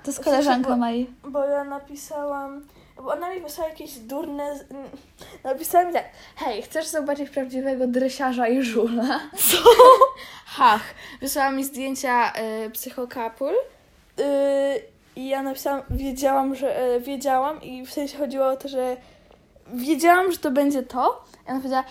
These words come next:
Speaker 2: „Syf, co nie? Ta czapka i bluza”. No.
Speaker 1: Okej.
Speaker 2: Więc to, to swoje ostatnie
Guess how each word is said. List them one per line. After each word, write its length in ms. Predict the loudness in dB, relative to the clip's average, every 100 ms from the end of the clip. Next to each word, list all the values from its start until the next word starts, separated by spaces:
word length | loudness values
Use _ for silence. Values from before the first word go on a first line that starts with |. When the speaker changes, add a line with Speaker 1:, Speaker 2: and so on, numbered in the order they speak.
| -14 -10
Speaker 2:
„Syf, 400 | -4 0 -2 -4
co 180 | -8
nie? 260 | -6 -4 -6
Ta 120 | -10
czapka 520 | -10 -8 -8 -10 -12 -10 -6
i 80 |
bluza”. 580 | -4 -2 -2 -4 -8 -14 -16 _ -20 _ _ _ -16 -6
No. 300 | -6 -6 -10 -20 -6
Speaker 1:
Okej. 420 | -2 -2 0 -4 -4
Speaker 2:
Więc 180 | -10 -10
to, 120 | -10 -12
to 80 |
swoje 260 | -8 -4 -4
ostatnie 340 | -4 -12 -14